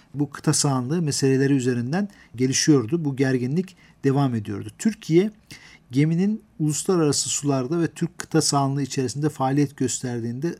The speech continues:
ısrarlı oldu. Bu aynı zamanda, e, Yunanistan'ın bir emri vaki de bu alanları işgal etmesine karşı da bir tedbir amacı, e, ifade ediyordu. Bu arada Türkiye, Türk-Yunan hava ulaşım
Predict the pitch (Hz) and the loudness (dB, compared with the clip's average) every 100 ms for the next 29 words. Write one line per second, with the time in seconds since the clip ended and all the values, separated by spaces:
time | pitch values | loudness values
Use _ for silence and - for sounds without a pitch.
0 | - - - 131 135 123 107 110 202 - | -6 -4 -2 -2 0 0 0 0 0 -2
1 | - - - 170 185 165 147 139 135 135 | -20 -16 -6 -2 0 2 2 2 -2 -2
2 | 180 196 - - _ - 123 131 147 151 | -6 -8 -18 -20 _ -10 -6 -2 0 0
3 | - 156 170 196 - 143 147 151 151 143 | 0 0 0 -2 -2 -2 0 2 2 4
4 | 143 139 - 202 135 110 - _ _ 147 | 2 0 0 0 0 -4 -10 _ _ -2
5 | 175 147 143 139 139 151 139 - 147 139 | 0 2 2 0 0 -2 -4 -2 0 0
6 | 139 135 - 135 - 151 127 123 131 202 | 0 -6 -4 -6 -4 -4 -2 -2 -2 -2
7 | - _ - - - 170 185 - 147 135 | -6 _ -20 -18 0 2 2 2 0 6
8 | 170 123 - _ _ 131 127 113 120 110 | 6 6 2 _ _ -4 -4 -2 -4 -6
9 | _ _ 120 120 131 131 123 113 110 107 | _ _ -12 -10 -4 -2 -2 -4 -6 -8
10 | - - 185 208 151 160 208 - _ - | -12 0 2 4 2 0 -4 -10 _ -4
11 | 196 180 - 131 190 - _ _ - 98 | -4 -2 -2 -2 -2 -8 _ _ -8 -6
12 | 175 151 151 180 135 160 170 165 - 151 | -4 -2 -2 -2 -2 2 2 2 -2 0
13 | 143 139 185 | 2 2 0